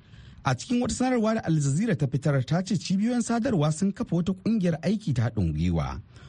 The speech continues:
wadda ta haɗa da kungiyar lauyoyinta na ƙasa da ƙasa da ƙwararrun masana harkokin shari'a na ƙasa da ƙasa, waɗanda za su haɗa kai don fara aiwatar da tsarin tattara cikakken bayani don miƙa wa mai gabatar da ƙara na kotun,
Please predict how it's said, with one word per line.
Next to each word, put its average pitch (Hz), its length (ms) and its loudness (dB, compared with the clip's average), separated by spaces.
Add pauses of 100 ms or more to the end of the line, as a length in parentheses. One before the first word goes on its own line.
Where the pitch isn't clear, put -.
(120)
wadda 90 340 2
ta 110 220 0
haɗa 123 80 2
da 101 80 2
kungiyar 120 400 0
lauyoyinta 131 520 2
na 120 120 2
ƙasa 139 400 -2
da 92 80 0
ƙasa - 320 -4
da 78 80 -2
ƙwararrun 82 460 0
masana 123 260 0
harkokin 131 500 0
shari'a 117 460 0
na 131 60 0
ƙasa 165 280 -2
da 113 80 0
ƙasa, 69 500 -4 (460)
waɗanda 117 480 0
za 120 180 2
su 117 100 -2
haɗa 131 240 0
kai 208 240 0 (380)
don 87 300 0
fara 113 300 0
aiwatar 117 400 0
da 104 80 2
tsarin 117 320 2
tattara 110 320 -2
cikakken 135 500 -2
bayani 156 460 2 (160)
don 110 340 2
miƙa 120 380 0
wa 87 60 2
mai 80 160 0
gabatar 131 420 0
da 95 80 0
ƙara 139 340 0
na 143 80 2
kotun, 196 540 -2